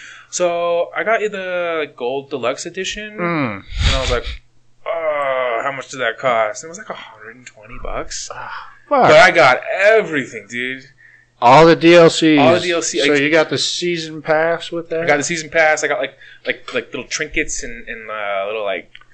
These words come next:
Speaker 1: like, went things like, like toys that came with it, and, like, the golden box and
Speaker 2: Are you talking for zombies?
Speaker 1: But no, but it was the Call of Duty that the zombies was on.
Speaker 2: Oh, right, right, right.
Speaker 1: Yeah, so I got the whole game. I got all the zombies D L Cs and everything like that, and I played it for, like,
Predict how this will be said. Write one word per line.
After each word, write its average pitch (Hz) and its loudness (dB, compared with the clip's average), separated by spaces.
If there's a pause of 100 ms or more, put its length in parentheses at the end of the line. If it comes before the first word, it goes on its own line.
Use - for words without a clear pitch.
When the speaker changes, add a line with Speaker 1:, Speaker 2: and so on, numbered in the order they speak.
Speaker 1:
like, 95 -16 (920)
went 117 -14
things 127 -14
like, - -14
like 104 -12
toys 156 2
that 147 -6
came 160 -10
with 156 -8
it, 160 -4
and, 127 -10
like, 120 -4
the 113 -6
golden 131 -10
box 127 -2
and 110 -16 (580)
Speaker 2:
Are 123 -2
you 127 -2
talking 143 2
for 131 -4
zombies? 165 -2 (880)
Speaker 1:
But 175 -4
no, 175 -4
but 160 -2
it 156 2
was 147 -6
the 147 -6
Call 165 -2
of 131 -8
Duty 160 -4
that 110 -4
the 123 -10
zombies 117 -10
was 104 -14
on. - -12
Speaker 2:
Oh, 165 6
right, 139 4
right, 120 4
right. 107 4
Speaker 1:
Yeah, 104 4
so 139 -2
I 131 4
got 170 4
the 151 -2
whole 131 -4
game. 139 0
I 113 0
got 175 2
all 135 0
the 117 -10
zombies 101 -10
D 104 -14
L 92 -8
Cs 104 -12
and 98 -8
everything 107 -8
like 90 -14
that, 151 2 (280)
and 135 -4
I 143 -4
played 127 -20
it - -16
for, 131 -16
like, 107 -14